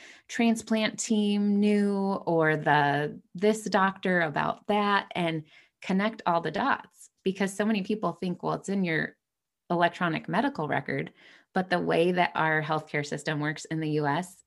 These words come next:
you get ten minutes with your doctor. They don't have time to read, you know, two years or, like, in your case, your sister's ten years of history. How did this start? So, um, so I was like, "You know, maybe we could make a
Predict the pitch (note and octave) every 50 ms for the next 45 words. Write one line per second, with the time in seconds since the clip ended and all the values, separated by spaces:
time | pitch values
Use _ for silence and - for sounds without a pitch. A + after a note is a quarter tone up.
0 | _ - B3 D4 C4 F4+ F#4+ F#4 F#4 - - F#4+ F#4 F4+ F#4 F#4+ F#4 E4 C#4+ C#4+
1 | - G#3 G3+ - F3+ F3+ F3+ F3+ D#3 D3+ D3+ - - D3 D3 E3 A3 B3+ D4+ E4
2 | C4 A3+ A3+ F#3+ F#3+ - - - F3 E3 E3 D#3+ D#3 D#3 D3+ - E3 D#3 D#3+ E3
3 | E3 D#3+ D#3 D3+ D#3 - _ - - - _ _ _ _ G3 G3 D#3+ D#3 C#3 D#3+
4 | - - - A#3+ A3+ A3+ G3 F#3+ F#3+ F3+ F3+ F#3+ G3+ G3+ G3+ F3 E3+ E3+ E3 E3
5 | E3+ E3+ E3+ E3 D#3 D#3+ F3 F3+ - - F#3 F#3+ G3+ G3 G3+ - F3+ E3 E3 -
6 | - D#3+ - - E3+ D#3 D#3 - - - - E3+ E3 E3 F3+ F#3 F#3+ F#3+ F#3 F3
7 | E3 E3 E3+ F#3+ G3 G3+ G3+ G3+ - - F#3+ F#3 - F3+ F3+ - - G3+ G#3+ A3
8 | A3+ G#3+ F#3+ F#3 F#3 F#3 F3+ F3 F#3 F#3 - - G3 F#3 G3 A#3 A3 - - -
9 | - - - - - - - - - - - - A3+ G#3 G3+ F#3+ F#3 F#3 F3 -
10 | - - G3+ G3+ F#3+ F#3 F3 E3+ E3 D#3+ - _ _ _ _ _ _ _ _ _
11 | _ _ - F#3 - - G3+ G3 F#3+ F#3+ F3+ - - _ - F#3 F#3 F#3 F3 E3+
12 | D#3+ - - G#3 G#3+ A#3 C4 C#4+ B3+ A#3 A3+ C4+ D#4+ E4+ D4+ B3 G3+ F#3+ F#3 F#3
13 | - - E3 D#3+ D#3+ - E3+ D#3 C#3+ C#3+